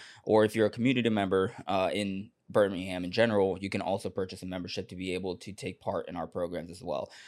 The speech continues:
So anytime, our group fitness classes are free to all members. So if you just sign up for a membership, you have access to all our group fitness,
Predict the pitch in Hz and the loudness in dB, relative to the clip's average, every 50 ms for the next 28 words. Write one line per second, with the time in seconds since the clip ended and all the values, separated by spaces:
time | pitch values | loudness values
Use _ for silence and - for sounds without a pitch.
0 | - - - - _ - - 113 110 110 107 107 107 107 - - 113 120 127 120 | -20 -20 -20 -20 _ 2 4 6 8 8 10 10 8 8 8 6 4 4 4 4
1 | - 123 120 120 - - - 104 104 101 101 101 135 135 123 - 120 120 123 123 | 4 4 4 4 2 2 4 6 6 6 4 2 0 -2 0 2 0 0 0 0
2 | - - 110 107 110 113 104 107 104 101 - - 107 101 101 101 101 - - 107 | 2 4 4 4 4 2 0 0 0 0 0 -2 0 2 2 0 0 -2 -4 -6
3 | 95 - - 95 98 98 95 92 95 92 98 95 101 101 - 92 90 87 - - | -2 0 2 2 2 2 2 0 0 0 0 -2 -2 -2 -2 -2 -2 -2 -2 -4
4 | 92 90 90 90 87 - 104 101 98 95 95 - 98 92 95 92 95 104 - - | -8 -6 -8 -8 -4 -2 0 0 0 0 -2 -2 -2 -2 -2 -4 -6 -6 -4 -6
5 | 95 90 - 90 90 - 95 87 85 92 101 - 92 - - - - - - 104 | -6 -6 -6 -6 -4 -2 -2 0 0 -2 -2 -4 -8 -12 -12 -12 -12 0 4 6
6 | 110 113 120 - 107 107 92 95 95 - - 92 85 87 90 98 - - | 8 8 8 6 4 2 0 -2 -6 -6 -6 -6 -4 -4 -6 -8 -10 -8